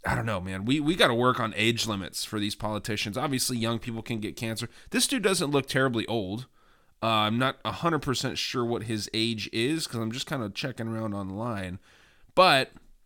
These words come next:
you know, speed recovery goes to, uh, Bob Casey, I guess. Uh, you know, maybe just, you know, resign. That would probably be, that'd make a lot more people like you, I think. If you just step down, if you can't do your damn job because of health concerns,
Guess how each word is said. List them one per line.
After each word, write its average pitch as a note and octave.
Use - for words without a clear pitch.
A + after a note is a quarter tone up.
you -
know, B2
speed C#3+
recovery A#2
goes G#2
to, G#2
uh, F2+
Bob G2+
Casey, G2+
I G2
guess. F#2
Uh, F2+
you G2
know, E2
maybe B2
just, G#2+
you A2
know, F#2+
resign. G#2+
That A#2+
would C#3
probably D#3+
be, A#2+
that'd B2+
make F3+
a G3+
lot G3
more G3
people G3
like G#3+
you, F2
I G#2+
think. F#2
If B2+
you C#3
just C3+
step -
down, G2
if G2
you B2
can't D3
do C#3+
your C3+
damn A#2+
job A#2
because G#2
of G2+
health -
concerns, G#2